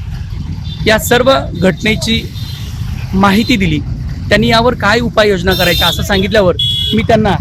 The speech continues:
यातील जे अंतर आहे थोडं वाढवलं पाहिजे असं सांगितलं आणि जे रस्त्याच्या मध्ये दोन दोन पोल होते ते एका बाजूने आपण पाहू शकता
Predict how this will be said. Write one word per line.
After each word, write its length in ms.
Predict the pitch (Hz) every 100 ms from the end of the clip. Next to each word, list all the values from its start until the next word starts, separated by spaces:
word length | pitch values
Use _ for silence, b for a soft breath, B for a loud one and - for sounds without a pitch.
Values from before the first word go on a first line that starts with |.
| - - - - -
यातील 380 | 190 - 247 240 - - - - - - -
जे 80 | 233
अंतर 360 | 214 214 269 254
आहे 220 | 220 190 - - -
थोडं 200 | 226 233
वाढवलं 360 | 190 214 233
पाहिजे 240 | - 196 190
असं 120 | -
सांगितलं 400 | 185 175 170 147 135 - - -
आणि 120 | 185 185
जे 120 | 226
रस्त्याच्या 360 | 208 - 214 190
मध्ये 180 | 220
दोन 240 | 196 202 208
दोन 200 | 254 254
पोल 240 | 240 220
होते 240 | 202 190 151 - - -
ते 100 | 202
एका 180 | 185 214
बाजूने 300 | 208 202 214
आपण 180 | 196 208
पाहू 260 | - 208 220
शकता 320 | 214 -